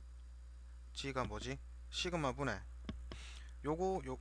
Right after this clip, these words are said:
얘랑 얘랑 둘을 묶어서 A 빼기 M이라고 쓸게. 그리고 상수하고 상수하고 둘이 계산해버리면 십팔 돼버리지. 그지?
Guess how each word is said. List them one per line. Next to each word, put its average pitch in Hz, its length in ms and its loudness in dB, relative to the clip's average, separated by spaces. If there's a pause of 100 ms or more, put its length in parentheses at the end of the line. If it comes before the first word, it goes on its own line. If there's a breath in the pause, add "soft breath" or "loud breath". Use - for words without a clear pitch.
(160)
얘랑 175 340 10
얘랑 151 260 6
둘을 143 280 2
묶어서 120 460 0
A 151 120 0
빼기 131 280 0
M이라고 110 320 -2
쓸게. - 360 -4 (580 loud breath)
그리고 135 220 2
상수하고 160 640 4
상수하고 143 540 0
둘이 143 240 -2
계산해버리면 117 680 2
십팔 175 420 -6
돼버리지. 160 440 -8
그지? 143 240 -4